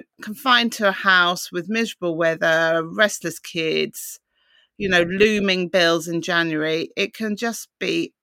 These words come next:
a recipe for a disaster. And, and of course, when you've got communication difficulties, it all can very quickly go wrong. And I think the other thing is that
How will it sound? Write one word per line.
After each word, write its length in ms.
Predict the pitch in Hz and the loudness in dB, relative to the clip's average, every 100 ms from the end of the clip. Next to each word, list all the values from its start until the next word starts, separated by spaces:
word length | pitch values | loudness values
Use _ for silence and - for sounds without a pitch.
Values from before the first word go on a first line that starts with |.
| - | -8
a 60 | 190 | -4
recipe 400 | 185 - - 170 | -4 -4 -8 -8
for 160 | - | -6
a 60 | 180 | -8
disaster. 560 | 170 165 226 220 - | -8 -2 0 0 -2
And, 380 | 175 - 196 185 - _ _ - | -2 -2 -4 -6 -12 _ _ -4
and 180 | 208 | -2
of 120 | 202 - | -2 -4
course, 360 | 220 202 - | -2 -2 -2
when 160 | 220 208 | -4 -2
you've 160 | 202 | -4
got 220 | - 196 - - - | -2 -2 -2 -18 -6
communication 760 | 240 240 233 240 240 220 233 | -2 0 -2 -2 -4 -2 -4
difficulties, 960 | 214 214 - 220 202 226 214 208 202 - _ _ _ _ _ - | -6 -8 -10 -10 -8 -2 -2 -2 -6 -16 _ _ _ _ _ -2
it 160 | 202 | -2
all 180 | - 180 | 0 -2
can 260 | 170 196 170 | -4 -10 -4
very 200 | 180 170 | -2 -2
quickly 460 | 170 190 - 175 | -4 -10 -10 -10
go 260 | 170 175 170 | -6 -4 -2
wrong. 380 | 170 165 156 180 _ _ _ | -2 -2 -4 -10 _ _ _
And 200 | 262 262 | 0 4
I 80 | 262 | 2
think 240 | 254 294 | 0 -4
the 140 | 247 277 | 0 4
other 220 | 285 277 | 4 2
thing 280 | 262 208 190 | 0 -2 -2
is 240 | 175 185 | -4 -2
that 180 | 220 - | -2 -4